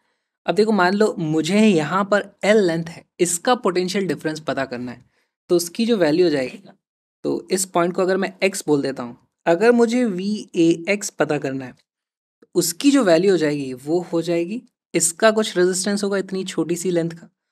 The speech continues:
और वो जो रेजिस्टेंस होगा, उसको मैं क्या लिख सकता हूँ? देखो, I into आर ए एक्स को लिख दूंगा मैं, ए से लेकर के एक्स तक का रेजिस्टेंस, और इसको मैं लिख सकता हूँ, this is equal to I rho into L divided by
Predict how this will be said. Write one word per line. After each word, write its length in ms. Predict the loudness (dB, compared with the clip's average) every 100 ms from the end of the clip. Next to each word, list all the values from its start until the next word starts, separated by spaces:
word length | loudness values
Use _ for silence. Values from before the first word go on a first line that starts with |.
| _ _ -2
और 120 | 2
वो 140 | 4
जो 120 | 2 4
रेजिस्टेंस 540 | 2 2 0 0 2
होगा, 120 | 2
उसको 200 | 0 0
मैं 120 | 0
क्या 120 | 2 0
लिख 140 | 0
सकता 240 | -4 -6
हूँ? 80 | -6
देखो, 160 | -6 -10 -6
I 440 | -2 -2 -4 -6
into 300 | -6 -6 -8 -10 _ _
आर 360 | -4 -4 -4 -8 _ _
ए 120 | 0 0
एक्स 160 | 0 -2
को 120 | -2
लिख 140 | -2
दूंगा 260 | -2 -4 -4
मैं, 140 | -6 -14 _ _ _ _
ए 140 | -2 -2
से 120 | 0
लेकर 280 | 0 0 -2
के 140 | -4 -6
एक्स 200 | -8 -6
तक 160 | -6
का 80 | -4
रेजिस्टेंस, 400 | -6 -6 -10 -12 -16 -4
और 200 | -4 -2 -2
इसको 320 | -2 2 2
मैं 120 | 4
लिख 160 | 2 0
सकता 300 | -4 -4 -8
हूँ, 220 | -8 -16 _ _ -8
this 160 | -4
is 140 | -2 -2
equal 200 | -4 -6
to 100 | -8
I 120 | -6 -6 -8 -14 _ _ _
rho 280 | 2 4 4 2 0 -4
into 280 | -4 -4 -8 -6 -2
L 200 | 0 0 -4 _ -4
divided 420 | -2 -2 -2 -4 -4
by 160 | -6